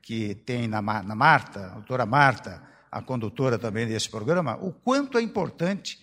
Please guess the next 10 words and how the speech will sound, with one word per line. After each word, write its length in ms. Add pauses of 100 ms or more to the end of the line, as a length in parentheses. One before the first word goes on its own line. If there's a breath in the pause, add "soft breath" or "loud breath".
(260 soft breath)
solenidades 720
como 240
esta, 420 (360 loud breath)
porque 240
é 20
interessante, 480
a 80
cada 220
ano, 280
né, 200